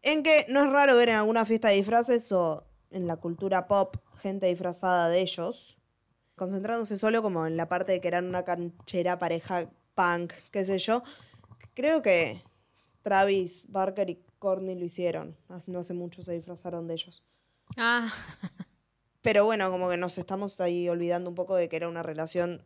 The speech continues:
Speaker 1: súper tóxica de dos personas que sacaban lo peor del otro. O sea, tanto que terminan muertos. Pero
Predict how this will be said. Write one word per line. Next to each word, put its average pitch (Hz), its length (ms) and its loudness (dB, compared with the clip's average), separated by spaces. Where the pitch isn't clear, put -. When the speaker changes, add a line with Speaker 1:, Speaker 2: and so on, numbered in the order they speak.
Speaker 1:
súper 180 400 -6
tóxica 175 720 -2
de 175 140 -6
dos 165 160 -6
personas 170 520 -12
que 151 280 -14
sacaban 196 440 2
lo 156 100 -2
peor 180 280 2
del 170 180 4
otro. 165 260 -2
O - 1200 -20
sea, 185 180 -2
tanto 190 260 0
que 156 260 -2
terminan 160 400 -6
muertos. 151 500 -10
Pero 339 420 6